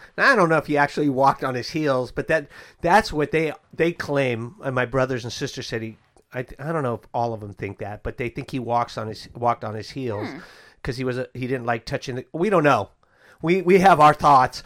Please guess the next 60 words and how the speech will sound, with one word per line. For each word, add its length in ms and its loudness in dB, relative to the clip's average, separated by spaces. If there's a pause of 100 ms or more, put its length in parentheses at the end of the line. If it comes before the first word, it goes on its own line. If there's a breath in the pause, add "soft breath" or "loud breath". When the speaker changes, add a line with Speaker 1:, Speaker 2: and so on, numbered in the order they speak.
Speaker 2:
That 140 -2
Speaker 1:
It's 120 4
Speaker 2:
would 40 8
be 20 -
Speaker 1:
not 80 8
like, 100 6
Speaker 2:
things 140 -8
I'd 200 4
wanna 140 6 (160)
Speaker 1:
"Dad, 40 -4
why 320 6
Speaker 2:
ask. 40 4
Speaker 1:
were 80 -2
you 140 -2
not 160 2
wearing 160 4
Speaker 2:
Yeah. 100 0
Speaker 1:
pants? 520 0
Dad, 380 4
why 200 4
w-" 260 -8 (140)
Speaker 2:
Did 160 -6
you 160 0
ever 160 4
ask 340 2
him? 180 -6
Speaker 1:
No, 360 8
I 160 6
was 140 2
Speaker 2:
Oh. 40 2
Speaker 1:
horrified 580 10
by 200 4
it. 240 -4 (180)
Speaker 2:
I 40 -18
Speaker 1:
Horrified. 600 6
Speaker 2:
asked 80 -12
him. 240 -10 (320)
Speaker 1:
I 80 6
was 260 -2
absolutely, 680 0
it 80 -4
was, 220 -4 (640 soft breath)
Speaker 2:
Hmm. 240 -10
Speaker 1:
I 140 8
didn't, 200 4
I 120 8
didn't 160 2
want 100 2
to 60 -6
bring 200 4
anyone 360 0
over. 180 0
I 40 0
didn't 120 0
want 160 0
friends 260 0
over. 120 0
Speaker 2:
You 40 0
know, 140 4
nowadays, 880 2